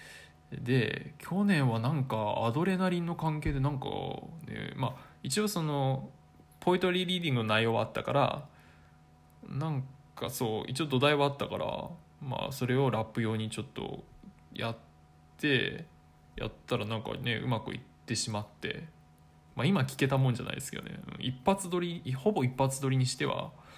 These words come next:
かなりうまくいってしまって、で、今年は、まあ、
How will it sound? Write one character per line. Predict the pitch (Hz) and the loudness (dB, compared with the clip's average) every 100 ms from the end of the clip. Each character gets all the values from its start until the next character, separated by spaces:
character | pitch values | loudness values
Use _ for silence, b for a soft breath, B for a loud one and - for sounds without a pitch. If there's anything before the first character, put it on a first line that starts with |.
| B B B - - | B B B -20 -14
か | - 127 | -4 0
な | 104 | 0
り | - | 0
う | 113 | 0
ま | 107 | -2
く | 101 | -2
い | 104 | -8
っ | |
て | - 107 | -4 -4
し | 107 | -2
ま | 104 | -4
っ | 98 - - | -4 -10 -6
て、 | - - - - - B B B B B B - - - | -4 -2 -6 -10 -16 B B B B B B -20 -14 -10
で、 | 131 - | -6 -6
今 | - - - | -4 -4 -2
年 | - 139 139 - 143 139 139 135 | 0 0 0 -2 -2 -2 0 0
は、 | 135 127 | 2 2
ま | |
あ、 | 110 | -2